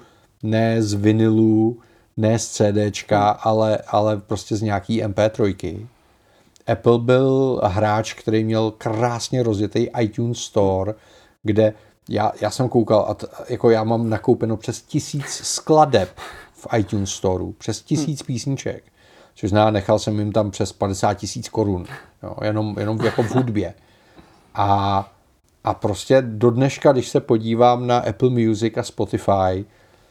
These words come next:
Speaker 1: tak kromě toho, že je to Apple služba a mám ji v balíčku, tak já vlastně nevidím nejmenší důvod, proč přejít ze Spotify na Apple
Speaker 2: Takže
Speaker 1: Music.
Speaker 2: používáš Spotify jako hlavní?
Speaker 1: Nepoužívám Apple Music, protože ho mám v rámci Apple One,
Speaker 2: Ok,
Speaker 1: jo,
Speaker 2: ok.
Speaker 1: ale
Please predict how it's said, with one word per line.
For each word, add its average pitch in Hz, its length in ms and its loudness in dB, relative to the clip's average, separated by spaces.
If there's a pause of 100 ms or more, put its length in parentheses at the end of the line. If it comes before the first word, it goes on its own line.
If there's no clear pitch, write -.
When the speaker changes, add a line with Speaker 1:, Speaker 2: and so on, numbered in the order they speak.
(220)
Speaker 1:
tak - 280 -8 (160)
kromě 120 440 4
toho, 113 280 2
že 104 100 2
je 107 80 4
to 123 180 0
Apple 110 280 -4
služba 107 380 0
a 107 80 2
mám 104 240 -2
ji 120 100 -2
v 117 60 -4
balíčku, 101 680 -2 (340)
tak - 160 -10
já 101 140 2
vlastně 98 360 -4
nevidím 104 600 -2
nejmenší 98 460 -4
důvod, 101 280 -4
proč 101 220 -6
přejít 104 360 -2
ze 101 120 -2
Spotify 101 580 -2
na 101 100 -4
Apple 104 300 -4
Speaker 2:
Takže 101 140 -2
Speaker 1:
Music. 160 160 -2
Speaker 2:
používáš 165 340 0
Spotify - 360 -10 (140)
jako 143 180 -14
hlavní? 139 320 -10
Speaker 1:
Nepoužívám 131 560 4
Apple 131 200 2
Music, 120 380 2
protože 120 340 2
ho 120 80 6
mám 120 260 0
v 113 60 0
rámci 113 500 2
Apple - 180 0
One, 117 240 4
Speaker 2:
Ok, 113 120 0
Speaker 1:
jo, 90 180 -4 (100)
Speaker 2:
ok. - 100 -18
Speaker 1:
ale 104 420 0